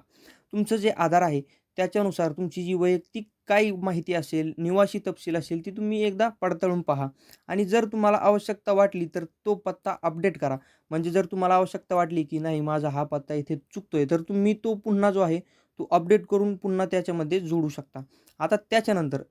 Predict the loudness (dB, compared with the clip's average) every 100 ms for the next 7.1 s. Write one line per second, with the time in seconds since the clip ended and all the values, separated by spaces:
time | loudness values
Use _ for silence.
0 | -2 2 4 2 2 0 2 2 2 0
1 | -6 -4 -4 -4 -6 -4 -4 -2 -2 -2
2 | -6 -8 -10 _ _ _ -8 2 4 4
3 | 0 -16 -6 -4 0 0 0 _ -20 -20
4 | -18 -16 -18 _ -10 -4 -2 0 -2 2
5 | 0 2 0 -2 -2 -2 0 0 -2 -2
6 | -4 -2 0 0 0 -2 -2 0 2 0